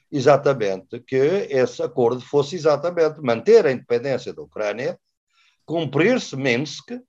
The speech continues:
que era o que era fundamental, e, portanto, a autonomia, mas a independência da Ucrânia, e então sim, não entraria na nato. Eh, e, portanto, ah, porque ela tem que entrar por acordo de todos os aliados, eh, e ele, algum deles bastava que não dissesse que não, e ela não entrava.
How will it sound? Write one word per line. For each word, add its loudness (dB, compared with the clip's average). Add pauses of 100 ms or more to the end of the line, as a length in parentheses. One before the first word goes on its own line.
que -6
era -2
o -6
que -6
era 4
fundamental, -2
e, -6
portanto, -6
a 2
autonomia, 0 (320)
mas 2
a 0
independência -2
da 4
Ucrânia, 2
e 4
então 2
sim, -10
não 2
entraria -2
na 2
nato. 2 (460)
Eh, 2
e, -4
portanto, 2
ah, -2
porque -4
ela 6
tem 2
que -4
entrar 2
por 2
acordo 2
de -20
todos -6
os -12
aliados, 2 (340)
eh, -6
e 2
ele, 2
algum 2
deles 0
bastava -2
que -6
não -4
dissesse -6
que -8
não, -2
e 0
ela 0
não -4
entrava. 4